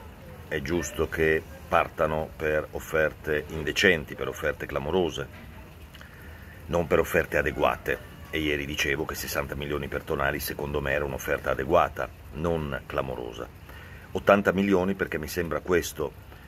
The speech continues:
il volume dell'operazione, mi sembra un'offerta tra l'adeguato e il clamoroso, non ancora quella clamorosa. Però evidentemente la situazione era arrivata a un punto di cottura tale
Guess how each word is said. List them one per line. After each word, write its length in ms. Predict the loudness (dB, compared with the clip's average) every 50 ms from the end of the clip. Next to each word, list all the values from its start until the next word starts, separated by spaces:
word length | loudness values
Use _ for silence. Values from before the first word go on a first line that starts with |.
| -18 -18 -18 -14 -10
il 120 | -8 -6 -4
volume 400 | -2 2 4 4 4 4 4 2
dell'operazione, 1120 | 2 2 0 4 6 8 8 8 6 2 0 0 0 2 0 0 4 4 6 6 6 4 0 -4
mi 400 | -4 0 2 2 4 4 4 4
sembra 640 | 2 2 4 4 4 4 4 2 2 4 6 6 6
un'offerta 1040 | 6 6 4 2 2 0 0 -2 4 6 8 8 8 8 4 0 -2 2 2 2
tra 260 | 2 2 4 6 6 6
l'adeguato 560 | 6 4 2 2 0 4 4 4 4 2 -2
e 40 | -4
il 40 |
clamoroso, 640 | 0 -2 -2 0 4 6 6 6 6 4 0 -6 -10 -8
non 180 | -4 -4 -2 -2
ancora 380 | -2 -4 -2 0 2 2 2 2
quella 240 | -2 -2 -4 -4
clamorosa. 520 | -2 -4 -6 -4 -4 -8 -8 -8 -10 -12 -14 -14 -14 -16 -16 -14 -14 -14 -14 -14 -14 -14 -14 -14 -10 2
Però 280 | 8 10 10 10 10 4
evidentemente 1080 | 2 0 0 0 0 0 0 -2 -2 0 -2 -2 -2 -2 -6 -6 -10 -10 -8 -8 -8 -8 -10 -16 -20 -18 -18 -18 -18 -18 -20 -20 -16 -8
la 180 | -4 -4 -4
situazione 580 | -4 -6 -8 -6 -8 -6 -2 2 2 4 4 4
era 140 | 4 4 4
arrivata 340 | 4 6 4 4 4 4
a 20 | -2
un 100 | -4 -4
punto 280 | -4 -4 -2 -2 -2
di 80 | -4 -6
cottura 400 | -6 -8 -8 -6 -2 0 0 0
tale 480 | 4 6 6 6 6 4 2 0 -2